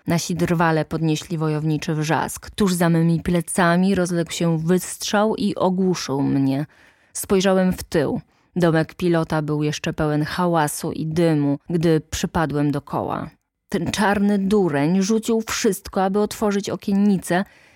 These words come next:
i strzelić ze stojącego w kącie Martini Henry. Tkwił przed szerokim otworem i wybałuszył oczy,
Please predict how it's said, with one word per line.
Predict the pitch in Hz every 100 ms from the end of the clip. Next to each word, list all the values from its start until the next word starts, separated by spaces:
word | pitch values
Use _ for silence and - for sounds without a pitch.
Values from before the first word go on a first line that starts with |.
| -
i | 220
strzelić | - - - 254 240 220
ze | 202
stojącego | 196 - 190 196 202 196
w | 196
kącie | - 185 180 190
Martini | 185 185 196 185 165
Henry. | 180 151 127 87 - _ _ _ _ _ -
Tkwił | - - 196 190
przed | - 190 -
szerokim | - 185 170 - 185
otworem | 165 - 170 165 165 -
i | 175
wybałuszył | 185 175 165 165 190 - - 160 -
oczy, | - 170 160 - 156